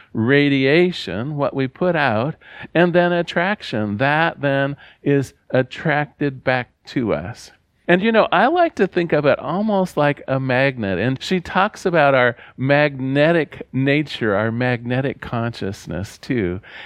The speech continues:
And I know you've all experienced that idea of magnets working in the world, right? You hold a magnet over iron filings, and the magnet isn't, like, trying to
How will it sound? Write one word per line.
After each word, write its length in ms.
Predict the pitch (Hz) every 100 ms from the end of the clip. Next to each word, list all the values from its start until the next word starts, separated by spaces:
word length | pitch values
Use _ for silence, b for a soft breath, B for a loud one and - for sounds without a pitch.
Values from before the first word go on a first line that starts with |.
| B
And 200 | 139 151
I 100 | 156
know 120 | 170
you've 220 | 175 151
all 160 | 151 143
experienced 880 | 123 - - 226 277 131 113 110 -
that 360 | 131 131 - -
idea 640 | 123 123 123 143 123 110
of 180 | 113 -
magnets 760 | 120 139 156 151 117 98 -
working 440 | 120 120 - 113 110
in 180 | 104
the 80 | 104
world, 320 | 101 101 92
right? 260 | 104 131 175
You 180 | 139 127 B B
hold 400 | - - 180 180
a 80 | 143
magnet 560 | 135 135 151 151 131 110
over 380 | 120 123 123 -
iron 360 | 123 143 156 - 147
filings, 600 | - 107 101 98 113 120
and 200 | 127 120 B B B
the 240 | 117 135 135
magnet 600 | 139 160 220 254 165 -
isn't, 440 | 147 160 135 -
like, 300 | 120 107 -
trying 880 | - - 151 202 302 220 113 98 110
to 260 | 123 98